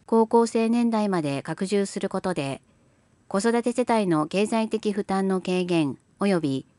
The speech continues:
環境の充実を図ってまいります。物価高騰対応にかかる経済対策としましては、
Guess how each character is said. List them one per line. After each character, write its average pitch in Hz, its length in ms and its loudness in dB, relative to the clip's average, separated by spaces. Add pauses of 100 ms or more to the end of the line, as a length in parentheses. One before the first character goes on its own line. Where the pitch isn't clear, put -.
(140)
環 214 220 2
境 233 180 2
の 220 140 2
充 190 160 0
実 196 320 -4
を 180 280 2
図 185 160 -4
っ 196 60 0
て 175 160 -2
ま 147 140 0
い 147 60 -2
り 143 100 -2
ま 135 180 -6
す。 - 160 -16 (1600)
物 202 160 2
価 254 140 4
高 254 220 4
騰 247 200 2
対 247 280 2
応 208 100 2
に 180 120 0
か 175 140 -4
か 202 140 0
る 151 300 0
経 214 180 2
済 226 240 0
対 233 200 0
策 208 240 -4
と 160 100 -6
し 147 140 -6
ま 170 120 0
し - 80 -8
て 151 140 -2
は、 135 260 -4